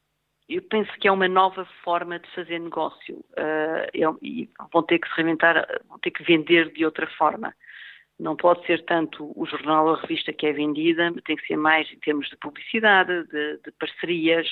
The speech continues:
e de abrangências, diria eu. Mas, como disseste, António, já estou fora desse mercado há algum tempo, acompanho de fora e vou falando com alguns ex-colegas, amigos que ficaram dessa altura,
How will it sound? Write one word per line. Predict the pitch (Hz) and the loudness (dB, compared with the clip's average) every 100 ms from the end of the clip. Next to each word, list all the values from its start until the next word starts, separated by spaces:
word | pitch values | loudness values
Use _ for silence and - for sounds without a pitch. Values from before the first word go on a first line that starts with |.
| - _ - - _ _ - | -8 _ -20 -20 _ _ -12
e | 160 | -6
de | |
abrangências, | 160 160 160 147 156 147 - - - - - _ - | -4 -2 -4 -4 -6 -6 -8 -6 -4 -4 -8 _ -16
diria | 135 151 151 143 | -10 -2 2 2
eu. | - - _ _ _ _ - - - _ | 0 -6 _ _ _ _ -20 -20 -20 _
Mas, | - 156 - | 4 6 4
como | 170 165 | 2 0
disseste, | - 160 156 | 2 0 2
António, | 170 160 | 2 2
já | |
estou | 156 165 | -2 -4
fora | - 175 | 4 4
desse | 160 165 - | 4 -2 -2
mercado | 175 - 170 | -2 2 2
há | 156 | 2
algum | 156 160 | 0 -2
tempo, | 175 170 | -2 -2
acompanho | 170 180 165 175 175 | 0 2 4 4 2
de | - - | -6 2
fora | 165 160 190 220 _ - | 4 4 0 -10 _ -20
e | 151 | -14
vou | 160 | -8
falando | 175 165 160 | -6 -6 -4
com | 170 | -6
alguns | 151 160 | -4 -4
ex-colegas, | 151 165 - 170 165 160 143 | -4 -4 -4 -2 -2 -2 -2
amigos | 147 156 - | -2 -2 -6
que | - | -10
ficaram | 165 160 156 | -6 -2 -2
dessa | 156 147 160 | -4 -4 -4
altura, | 147 160 156 170 | -4 -4 -2 -2